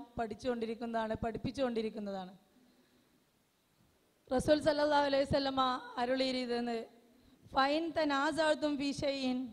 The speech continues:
ഫറദ്ദുഹു ഇലല്ലാഹി വറസൂൽ." നമ്മിൽ ആർക്കെങ്കിലും ഒ-, ഒരു ഭിന്നത ഉണ്ടായാൽ, അല്ലെങ്കിൽ നമുക്കൊരു ഭിന്നിപ്പുണ്ടായാൽ, നാം മടങ്ങേണ്ട, ഫറദ്ദുഹു, നാം മടങ്ങേണ്ടത്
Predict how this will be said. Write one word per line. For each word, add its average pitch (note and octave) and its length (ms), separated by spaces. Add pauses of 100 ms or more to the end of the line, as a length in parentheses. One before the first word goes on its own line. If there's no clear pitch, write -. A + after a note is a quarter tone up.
(120)
ഫറദ്ദുഹു B3+ 540 (160)
ഇലല്ലാഹി B3+ 600
വറസൂൽ." A#3 560 (1800)
നമ്മിൽ C#4 440 (360)
ആർക്കെങ്കിലും D4 800 (540)
ഒ-, C4 180 (280)
ഒരു C#4+ 140 (100)
ഭിന്നത C#4+ 420 (1120)
ഉണ്ടായാൽ, B3+ 500 (380)
അല്ലെങ്കിൽ C4 380 (180)
നമുക്കൊരു C4 420
ഭിന്നിപ്പുണ്ടായാൽ, C4 960 (280)
നാം B3+ 320
മടങ്ങേണ്ട, B3+ 520 (100)
ഫറദ്ദുഹു, B3 580
നാം A#3+ 280
മടങ്ങേണ്ടത് A#3 680